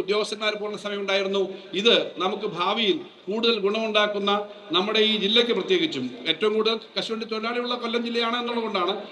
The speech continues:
സു-, സുജാത ആലപ്പുഴയാണ്, പക്ഷേ ഇവിടെ എല്ലാം ധാരാളം തൊഴിലാളികളുള്ള സ്ഥലം ഇവിടെയാണ് എന്ന് ഞാൻ പറഞ്ഞതാണ്. പിന്നെ ഏറ്റവും, അവിടുത്തെ യൂണിയൻ പ്രസിഡന്റാണ്. ഏഹ്, ഏറ്റവും കൂടുതൽ തൊഴിലാളികൾ നമ്മുടെ,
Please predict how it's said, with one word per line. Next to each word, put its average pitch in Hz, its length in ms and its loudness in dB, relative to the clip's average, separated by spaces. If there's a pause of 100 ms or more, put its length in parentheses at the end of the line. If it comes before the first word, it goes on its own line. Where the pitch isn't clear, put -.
(140)
സു-, 196 480 0
സുജാത 202 340 4 (480)
ആലപ്പുഴയാണ്, 208 460 0
പക്ഷേ 175 120 -2 (640)
ഇവിടെ 208 240 4
എല്ലാം 277 260 4 (480)
ധാരാളം 196 400 2
തൊഴിലാളികളുള്ള 262 600 2
സ്ഥലം 262 200 0 (480)
ഇവിടെയാണ് 240 380 4 (100)
എന്ന് 254 160 -2
ഞാൻ 247 120 0
പറഞ്ഞതാണ്. 196 320 -2 (1040)
പിന്നെ 196 200 0 (160)
ഏറ്റവും, 240 280 2
അവിടുത്തെ 190 300 0
യൂണിയൻ 233 240 4
പ്രസിഡന്റാണ്. 233 520 0 (540)
ഏഹ്, 180 240 -2 (320)
ഏറ്റവും 262 360 6
കൂടുതൽ 262 220 4 (120)
തൊഴിലാളികൾ 240 480 6
നമ്മുടെ, 233 220 0